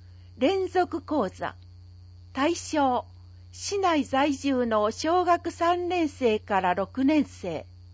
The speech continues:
過去受講した人は申し込みできません。定員、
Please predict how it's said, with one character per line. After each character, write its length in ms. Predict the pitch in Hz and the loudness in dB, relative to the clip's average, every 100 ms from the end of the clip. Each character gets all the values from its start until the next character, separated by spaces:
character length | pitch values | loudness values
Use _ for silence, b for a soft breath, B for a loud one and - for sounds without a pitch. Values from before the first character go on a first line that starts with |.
| - - | -18 -4
過 160 | 339 | -4
去 340 | 339 294 233 - | 0 0 0 0
受 160 | 214 254 | -8 -8
講 280 | - 370 370 | -2 2 2
し 80 | - | 2
た 220 | 359 339 | 2 0
人 260 | - - 285 | 0 -2 2
は 160 | 226 | 2
申 260 | 208 269 330 | 2 0 0
し 120 | - | -4
込 160 | - 294 | -2 2
み 120 | 277 | 2
で 120 | 247 | 0
き 120 | 254 | -2
ま 160 | 254 262 | -2 -2
せ 220 | - 226 | -2 -6
ん。 100 | 151 - - - - - - - - - - - - - | -6 -12 -20 -20 -20 -20 -20 -20 -20 -20 -20 -20 -20 -4
定 300 | 311 349 330 | 0 2 4
員、 320 | 302 247 | 4 2